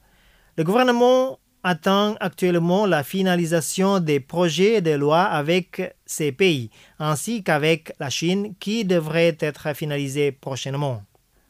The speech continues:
Indonésie s'appuie sur les villages pour promouvoir les O D D mondiaux grâce au pacte I S N. Le gouvernement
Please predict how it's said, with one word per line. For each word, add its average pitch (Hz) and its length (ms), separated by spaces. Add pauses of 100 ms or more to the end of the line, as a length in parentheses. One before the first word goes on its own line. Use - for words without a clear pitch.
(160)
Indonésie 254 680
s'appuie 233 600
sur 226 600
les 190 320
villages 170 520
pour 196 280
promouvoir 180 800
les 160 520
O 196 200
D 175 180
D 175 180
mondiaux 170 520
grâce 165 500
au 156 180
pacte 147 540
I 165 340
S 139 480
N. 131 400 (400)
Le 151 80
gouvernement 165 600